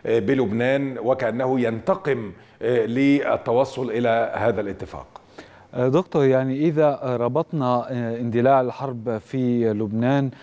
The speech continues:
Speaker 2: بالحرب في غزة، إلى أي مدى يمكن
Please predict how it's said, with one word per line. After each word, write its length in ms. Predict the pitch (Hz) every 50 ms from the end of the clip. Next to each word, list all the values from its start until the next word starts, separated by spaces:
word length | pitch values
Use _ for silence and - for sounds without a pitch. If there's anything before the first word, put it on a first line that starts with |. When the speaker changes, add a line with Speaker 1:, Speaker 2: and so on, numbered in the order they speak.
| - - - - -
Speaker 2:
بالحرب 1000 | 110 110 131 143 151 147 151 151 - - 120 123 113 - - 143 147 139 131 123
في 280 | 110 - 123 120 117 110
غزة، 480 | 98 117 123 113 104 98 110 104 101 - - - - - - - -
إلى 220 | 123 127 139 139
أي 160 | 135 175 190
مدى 380 | 180 175 175 175 147 151 139 139 - -
يمكن 600 | 135 139 156 170 160 135 - 147 135 123 123 120